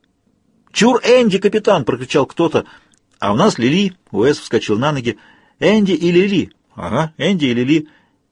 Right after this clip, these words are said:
"Я выбираю Кайла", — быстро сказал Энди. "Тогда я беру Йена", — не растерялась Лили.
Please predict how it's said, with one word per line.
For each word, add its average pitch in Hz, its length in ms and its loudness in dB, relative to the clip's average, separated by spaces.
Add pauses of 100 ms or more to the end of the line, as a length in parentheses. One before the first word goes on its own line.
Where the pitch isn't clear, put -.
(160)
"Я 123 200 -2
выбираю 92 360 -2
Кайла", — 151 460 0
быстро 123 320 -8
сказал 123 360 -2
Энди. 110 260 -8 (640)
"Тогда 107 260 -2
я 185 120 0
беру 95 180 -2
Йена", — 135 420 -6
не 135 100 -10
растерялась 123 480 -2
Лили. 120 300 -6